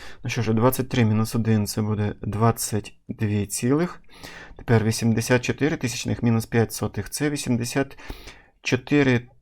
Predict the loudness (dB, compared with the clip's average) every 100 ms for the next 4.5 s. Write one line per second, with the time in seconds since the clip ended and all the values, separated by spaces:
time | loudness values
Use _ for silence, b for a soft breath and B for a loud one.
0 | _ -2 -2 0 0 0 2 4 6 4
1 | 0 0 2 2 0 0 0 -6 _ _
2 | -4 -4 -6 -10 -12 -16 -20 B B B
3 | -8 -6 -2 0 2 2 0 -12 -20 _
4 | -6 -2 0 0